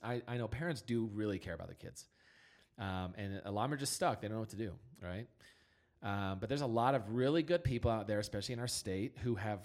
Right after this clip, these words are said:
made this all possible, who have worked to help me get my message on their stage or in their church or on their, in their school or in their community that have helped so many families. Um, so I'm really grateful for those people. Um, when you have a message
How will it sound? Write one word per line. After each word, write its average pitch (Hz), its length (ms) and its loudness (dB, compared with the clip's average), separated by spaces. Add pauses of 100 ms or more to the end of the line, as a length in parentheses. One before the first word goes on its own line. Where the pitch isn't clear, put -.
made 120 320 0
this 151 160 -2
all 117 160 -2
possible, 101 480 -2
who 107 100 -2
have 98 120 -4
worked 120 320 0
to 117 140 0
help 107 160 -2
me 107 140 -6
get 113 320 -4
my 104 200 -2
message 127 320 -2
on 104 160 0
their 107 120 0
stage 98 460 -2
or 92 120 0
in 98 100 -2
their 110 100 -2
church 107 440 -2
or 90 120 0
on 95 100 -2
their, 104 200 -4 (320)
in 104 80 -4
their 120 100 0
school 95 640 -2 (440)
or 107 140 2
in 110 60 2
their 135 100 2
community 104 460 -2
that 98 140 -2
have 92 160 -4
helped 110 340 -2
so 110 380 0
many 143 180 -2
families. 82 680 -6 (580)
Um, 92 280 -4
so 113 180 0
I'm 104 160 0
really 120 360 4
grateful 95 320 -2
for 87 60 -4
those 85 160 -4
people. 80 360 -8 (120)
Um, 90 360 -4
when 151 220 4
you 208 140 -2
have 127 340 0
a 107 100 -6
message 104 760 -2